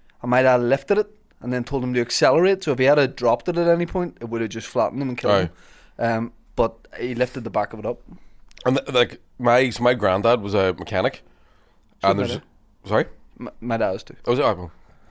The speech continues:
Speaker 2: all right.
Speaker 1: Probably knew each other.
Speaker 2: Yeah. <laughs> Yeah, maybe. I mean, different sense of tracks, man. No, my grand was old as fuck. Um,
Speaker 1: So did my
Speaker 2: but
Speaker 1: dad.
Speaker 2: he, it was a Triumph something. It was like a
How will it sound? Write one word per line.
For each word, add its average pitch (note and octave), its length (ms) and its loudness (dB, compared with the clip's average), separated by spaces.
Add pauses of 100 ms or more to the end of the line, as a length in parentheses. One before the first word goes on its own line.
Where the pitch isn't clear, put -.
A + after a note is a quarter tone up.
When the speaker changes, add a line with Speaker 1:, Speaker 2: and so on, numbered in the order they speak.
(180)
Speaker 2:
all G#2 80 -8
right. F2+ 200 -10
Speaker 1:
Probably B2+ 180 2
knew G#2 120 -4
each G2+ 120 -8
other. B2 140 -8 (120)
Speaker 2:
Yeah. G#2 300 -4
<laughs> - 40 -16 (640)
Yeah, F#2+ 160 -8
maybe. G#2 220 -2 (180)
I - 60 -8
mean, E2 100 -8 (320)
different B2 160 -2
sense A2+ 160 -2
of G2 80 -8
tracks, F2 220 -6
man. E2+ 120 -12 (360)
No, G#2 40 -2
my A#2 120 2
grand G#2+ 120 2
was G#2 120 -4
old F#2+ 100 -4
as F#2 80 -8
fuck. G2 160 -4 (420)
Um, F#2 360 2
Speaker 1:
So E3 100 -10
did C#3 60 -8
my B2+ 60 -4
Speaker 2:
but A#2+ 80 4
Speaker 1:
dad. G#2 80 -2
Speaker 2:
he, C3 320 2
it G#2+ 220 -10
was A2+ 140 -6
a A2+ 40 -6
Triumph B2+ 500 2
something. - 220 -2
It C#3 100 -4
was - 20 -6
like G#2 80 -8
a G#2+ 160 0